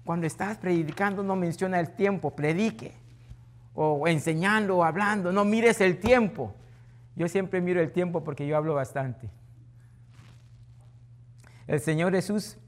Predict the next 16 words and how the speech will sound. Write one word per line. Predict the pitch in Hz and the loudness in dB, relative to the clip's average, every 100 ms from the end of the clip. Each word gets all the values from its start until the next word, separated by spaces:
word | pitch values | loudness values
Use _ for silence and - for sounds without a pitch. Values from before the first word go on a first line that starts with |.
| - | -10
nos | 139 139 131 | -6 -4 2
da | 170 | 4
la | 170 139 | 4 0
fuerza | - 180 185 - 196 - | -2 -2 -2 -4 -6 -4
para | 151 143 | -2 0
hacer | 139 170 170 | -2 -4 -6
todo | - - 202 220 170 101 - - - - - - - - - - | -6 -8 -6 -4 -4 -6 -12 -20 -20 -20 -20 -20 -20 -20 -20 -6
lo | 135 135 | -4 -2
que | 147 | 0
Él | 156 147 | -2 -2
quiere | 165 165 160 | -2 -2 -2
que | 143 | -4
nosotros | 131 147 139 147 123 | -4 -6 -6 -6 -4
hagamos. | 120 123 117 95 80 - - - - | -2 -2 -2 -4 -10 -18 -20 -20 -12
¿Por | - 127 | -6 -4
qué? | - 170 95 - | -2 -4 -4 -10